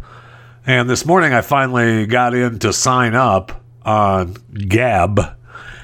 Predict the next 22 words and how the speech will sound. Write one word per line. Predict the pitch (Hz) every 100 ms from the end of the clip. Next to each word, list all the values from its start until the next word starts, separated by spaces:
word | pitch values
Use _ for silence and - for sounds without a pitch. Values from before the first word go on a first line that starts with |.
| - -
And | 117 120 117 113
all | - 127 143 156
the, | 127 120 127
you | 135
know, | 113
Jeff | 120 127
Fisher, | 139 117 110 113
all | 123 131 139
the | 120
names | 123 135 135 131 104
that | 120 113
I | 110
wanted | 107 113 110 101
were | 92 95
taken. | - 127 123 85 92 - - - - - - - - -
So | - - 135 127 123
I | 123 123
ended | 123 147 143 131
up, | 131 123 - -
uh, | 117 110 104 98 95 95
getting, | 98 113 127 117 117 110 107 107
uh, | 113 107 95 90 87 90